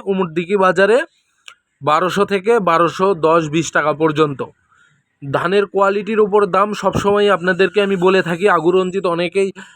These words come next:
এগারোশো বিশ, তিরিশ, পঞ্চাশেও বিক্রি করেন। এই ধানটা আসলে বিক্রি হওয়ার মূল কারণ হচ্ছে ধানের দাম সবসময় ওঠানামা করে, আর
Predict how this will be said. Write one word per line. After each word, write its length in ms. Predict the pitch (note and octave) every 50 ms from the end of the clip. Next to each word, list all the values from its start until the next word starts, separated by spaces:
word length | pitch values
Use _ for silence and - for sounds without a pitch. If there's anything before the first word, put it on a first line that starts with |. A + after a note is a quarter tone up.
| - _ -
এগারোশো 460 | F3+ F3+ F3 F3+ F3+ F3+ E3 - G3 F#3+
বিশ, 260 | E3+ D#3 F3+ F#3 E3+ -
তিরিশ, 280 | - F#3+ F#3+ F3 F#3 - -
পঞ্চাশেও 480 | - F#3 F3+ E3+ - E3 - - G#3 G#3
বিক্রি 380 | F3 F#3 E3+ - - F#3 F#3 F3
করেন। 320 | - F3 F#3 F#3+ G#3 A#3+ C4 A#3 - - _ _ _
এই 160 | D#3+ E3+ F#3
ধানটা 280 | F3+ F#3 F3+ F#3+ F#3+ G3+ F#3+
আসলে 260 | F#3 E3+ G3+ G#3 G3+
বিক্রি 340 | F3+ E3 F#3 E3 _ - F#3+ F3+
হওয়ার 240 | D#3+ D#3 E3 F3+ F3
মূল 220 | F3 F3 G3 G#3+ A3+
কারণ 280 | G3+ A#3 G#3+ G3 F3+ F3
হচ্ছে 320 | E3 E3 D#3+ - - - A3 B3+ D4 - - - - - - - C3+
ধানের 280 | C#3+ D3+ E3 F#3 F3+ D#3
দাম 140 | F3+ F3+ F3+
সবসময় 500 | D#3 - G3+ G3+ F3 - G#3 G#3 G#3 G3+ F#3
ওঠানামা 420 | E3 E3+ F3+ F#3+ G3 F#3+ F#3+ G3
করে, 280 | F3 - G3 G#3 G#3+ B3+ D4 - - - - - - - -
আর 240 | F3 E3 E3+ F3 E3+